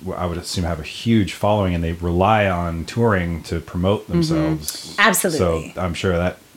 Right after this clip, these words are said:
Speaker 1: took its toll on some of your bands, though.
Speaker 2: Had to get creative, I'm sure.
Speaker 1: I mean,
Speaker 3: I, I think it's been really hard on sort of that, like, middle class
Speaker 1: Yeah.
Speaker 3: is the
Speaker 2: Yeah.
Speaker 3: best way to put it,
Speaker 1: Yeah.
Speaker 3: of
Speaker 1: Well,
Speaker 3: artists
Speaker 1: bands
Speaker 3: that
Speaker 1: that are already established, it's fine, uh, I would think.
Speaker 3: Yeah,
Speaker 1: I mean, it
Speaker 3: and
Speaker 1: would have been tough, but s-, but the ones that are up and coming that are just trying to break,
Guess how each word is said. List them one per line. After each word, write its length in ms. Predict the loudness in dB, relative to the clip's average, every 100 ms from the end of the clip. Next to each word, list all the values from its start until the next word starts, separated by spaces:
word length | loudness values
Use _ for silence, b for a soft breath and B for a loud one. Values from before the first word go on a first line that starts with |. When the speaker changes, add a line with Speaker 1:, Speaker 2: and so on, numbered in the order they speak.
| -20 -8
Speaker 1:
took 180 | -8 -8
its 160 | -12
toll 280 | 0 2 2
on 140 | 0 -4
some 220 | -4 -4
of 60 |
your 80 | -6
bands, 240 | -12 -14 -14
though. 80 | -4
Speaker 2:
Had 140 | -2
to 80 | 0
get 160 | -2 -2
creative, 400 | -4 -4 -4 -8
I'm 120 | -12
sure. 240 | -12 -10 -2
Speaker 1:
I 60 |
mean, 100 | 0
Speaker 3:
I, 160 | 2 2
I 120 | 2 4
think 220 | 4 2
it's 120 | 2
been 260 | 2 2 4
really 240 | 4 4
hard 300 | 2 -2 -2
on 140 | -4
sort 160 | -4 -4
of 120 | -4
that, 260 | -4 -4 -6
like, 320 | -8 -8 0
middle 300 | 4 6 6
class 500 | 2 -2 -2 4 6
Speaker 1:
Yeah. 160 | 6 2
Speaker 3:
is 100 | 0
the 80 | 2
Speaker 2:
Yeah. 60 |
Speaker 3:
best 140 | 2 4
way 100 | 2
to 60 | 0
put 200 | -6 -6
it, 160 | -6
Speaker 1:
Yeah. 140 | 0 2
Speaker 3:
of 60 |
Speaker 1:
Well, 80 | 6
Speaker 3:
artists 240 | 6 10 10
Speaker 1:
bands 140 | 10
Speaker 3:
that 60 | 10
Speaker 1:
that 40 | 10
are 20 |
already 220 | 10 6
established, 500 | 4 6 6 4 0
it's 120 | -4
fine, 460 | -2 0 0 -4 -8 -6
uh, 180 | -4 -2
I 40 | -4
would 120 | -6
think. 400 | -2 -2 0 -6 -6 4
Speaker 3:
Yeah, 160 | 8
Speaker 1:
I 20 | 10
mean, 80 |
it 240 | 10 8 8
Speaker 3:
and 80 | 8
Speaker 1:
would 60 | 6
have 80 | 4
been 100 | 2
tough, 260 | 2 2
but 120 | -4
s-, 160 | -4 -14 -20 -8
but 100 | 0
the 80 | 4
ones 200 | 6 6
that 60 |
are 120 | 4 2
up 100 | 2
and 120 | 0
coming 320 | 2 4 2
that 100 | 0
are 100 | -2
just 240 | -2 -2
trying 160 | 0 -2
to 60 | 0
break, 440 | 0 0 -4